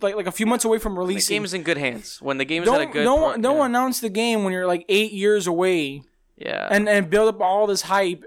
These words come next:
Speaker 1: hype, hype, hype, hype, 'cause it just hurts you more.
Speaker 2: Yeah. Unless
Speaker 1: Because look at,
Speaker 2: you know.
Speaker 1: because Fallout four,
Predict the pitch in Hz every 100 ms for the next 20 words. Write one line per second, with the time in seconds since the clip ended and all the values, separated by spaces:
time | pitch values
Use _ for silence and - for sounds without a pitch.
0 | - 180 190 175 165 185 180 160 185 180
1 | 180 196 180 - 190 202 208 214 202 214
2 | - 151 151 180 135 - - - - -
3 | _ _ _ _ - 135 135 - - -
4 | 220 220 208 269 269 202 214 - 247 254
5 | - 247 285 247 196 180